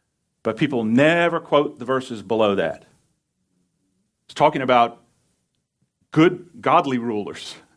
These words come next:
who lead you in the right way. I can show you case after case after case, this probably being the pinnacle of them all, where God's people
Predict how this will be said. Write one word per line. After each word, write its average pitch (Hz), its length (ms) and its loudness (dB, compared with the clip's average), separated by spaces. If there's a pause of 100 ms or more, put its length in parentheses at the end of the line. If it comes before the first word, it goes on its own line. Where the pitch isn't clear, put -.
(880)
who 117 160 -4
lead 135 240 2
you 135 160 0
in 127 120 0
the 113 80 0
right 127 320 0
way. 101 400 -10 (1400)
I 139 100 0
can 139 100 -4
show 135 180 -4
you 113 160 -4
case 156 300 -2
after 139 220 -2
case 131 280 -2
after 123 220 -4
case, 127 340 -2
this 143 320 0
probably 160 540 -2
being 147 300 -2
the 127 80 -2
pinnacle 170 600 -2
of 120 180 0
them 123 160 -2
all, 131 440 4 (300)
where 135 180 2
God's 165 600 0
people 131 680 -4